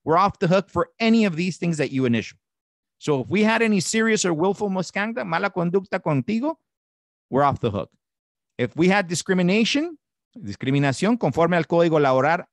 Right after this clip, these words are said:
artículo ciento treinta y dos, inciso A, ¿okay? Artículo, section, right? This section, artículo ciento treinta y dos, inciso A. Statute of limit-, of lim-,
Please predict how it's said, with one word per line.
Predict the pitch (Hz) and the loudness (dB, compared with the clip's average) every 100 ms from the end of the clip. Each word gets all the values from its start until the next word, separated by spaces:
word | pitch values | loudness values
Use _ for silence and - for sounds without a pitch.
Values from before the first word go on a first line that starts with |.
| _ | _
artículo | 151 143 - _ 226 196 _ 160 151 151 254 - _ _ _ _ _ _ _ _ _ _ _ - | -2 -2 -6 _ -6 -6 _ -2 2 2 0 -4 _ _ _ _ _ _ _ _ _ _ _ -6
ciento | 170 160 | -4 -2
treinta | 180 156 151 | -2 -2 0
y | 131 | 0
dos, | 147 175 | 0 0
inciso | 151 127 156 151 165 | -2 -4 -2 2 2
A, | 135 - _ _ _ _ - | 0 -4 _ _ _ _ -12
¿okay? | - 123 175 _ _ _ _ _ _ _ _ _ _ _ _ - | -4 -4 -4 _ _ _ _ _ _ _ _ _ _ _ _ -8
Artículo, | 98 - 139 165 180 220 | -8 -8 -6 -2 -2 -2
section, | 185 - 165 - 110 82 | -6 -2 -2 -2 -6 -6
right? | 92 143 - | -4 -6 -6
This | 113 | -10
section, | - - 127 - - | -8 -4 -4 -4 -8
artículo | 202 165 151 175 165 | -6 -8 -4 -2 0
ciento | 139 147 | -2 -4
treinta | 135 120 | -4 -2
y | 117 | -2
dos, | 113 | -2
inciso | 110 | -6
A. | - _ _ _ | -6 _ _ _
Statute | - 196 214 247 | -4 0 0 0
of | 226 | 2
limit-, | 208 208 208 - - | 2 2 -4 -4 -4
of | 147 | -2
lim-, | 135 185 | 0 -2